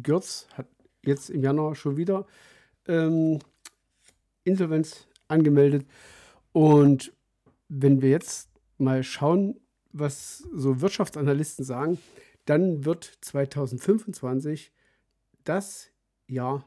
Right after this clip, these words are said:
der Insolvenzen. Also ich weiß aus meinem Kundenkreis, viele Einzelhändler hatten letztes Jahr ein schlechtes Jahr. Und das zeigt ja auch, wie f-,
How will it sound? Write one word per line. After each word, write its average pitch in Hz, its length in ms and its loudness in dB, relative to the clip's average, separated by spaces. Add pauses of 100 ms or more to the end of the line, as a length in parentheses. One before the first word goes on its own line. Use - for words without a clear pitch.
der 139 120 -8
Insolvenzen. 135 580 -4 (540)
Also 147 380 -4 (460)
ich 135 140 -10
weiß 170 440 0 (640)
aus - 380 -8 (160)
meinem 131 180 2
Kundenkreis, 208 640 6
viele - 280 0
Einzelhändler 139 600 0 (480)
hatten 147 300 -4
letztes 170 400 0
Jahr 143 160 0
ein 135 120 0
schlechtes 175 540 -2
Jahr. 151 180 -2 (1500)
Und 160 600 6 (400)
das - 140 0
zeigt 180 260 4
ja 160 80 2
auch, 151 240 0
wie 151 140 0
f-, - 260 -10